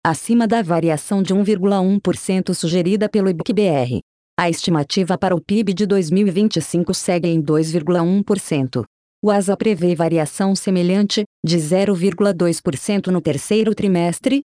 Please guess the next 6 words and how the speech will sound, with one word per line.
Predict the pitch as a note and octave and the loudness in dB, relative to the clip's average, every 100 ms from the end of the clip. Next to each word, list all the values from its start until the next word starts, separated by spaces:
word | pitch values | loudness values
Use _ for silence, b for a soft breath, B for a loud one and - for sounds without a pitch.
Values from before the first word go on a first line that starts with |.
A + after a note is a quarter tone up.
| - | -4
compatível | F3+ D3+ D3 - F#3+ F3 | -2 0 -2 0 0 0
com | E3+ G3+ | 0 0
um | F#3+ | 0
cenário | - G3+ D#3+ D#3 | 0 0 0 0
de | E3+ F#3+ | 0 0
desaceleração. | F#3 F3 G3 G#3 F#3+ G#3 - - B2 | 0 -2 -2 0 0 0 -2 -4 -4